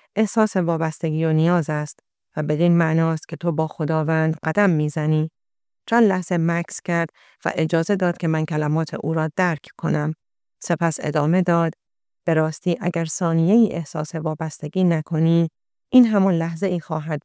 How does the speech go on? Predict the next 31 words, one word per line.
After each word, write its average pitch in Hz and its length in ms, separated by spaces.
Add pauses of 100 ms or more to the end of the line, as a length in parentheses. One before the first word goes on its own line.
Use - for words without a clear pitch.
(100)
بود 160 240 (320)
که 156 100
تو 170 160
از 147 220
زندگی 160 500
راستین 156 540 (260)
که 175 100
نتیجه 165 400
ایمان 151 540
است 165 400
دور 185 360
شده 151 280
ای.» 151 340 (560)
چیزی 226 340
را 170 140
که 165 160
می‌شنیدم 165 800
به 175 80
خوبی 165 360
درک 165 380
نمی‌کردم. 160 840 (360)
به 170 80
او 165 180
گفتم: 175 480 (340)
«دکتر 220 280
میچل، 156 440 (340)
شما 185 300
می‌گویید 180 680
این 185 180
احساس 175 500
ناتوانی 160 880